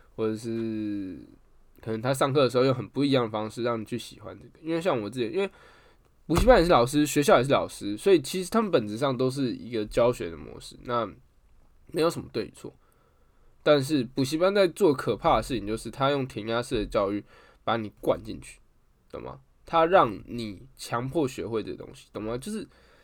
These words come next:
现在，懂吗？你的家庭或是你的同侪，你不可能跟他们讲说：“啊，我就是不会。”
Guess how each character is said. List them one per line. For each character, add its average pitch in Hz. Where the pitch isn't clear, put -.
现 185
在， 120
懂 107
吗？ 110
你 117
的 127
家 165
庭 98
或 131
是 127
你 110
的 101
同 110
侪， 110
你 -
不 135
可 143
能 107
跟 135
他 147
们 151
讲 92
说 -
：“啊， 165
我 123
就 123
是 113
不 -
会。” -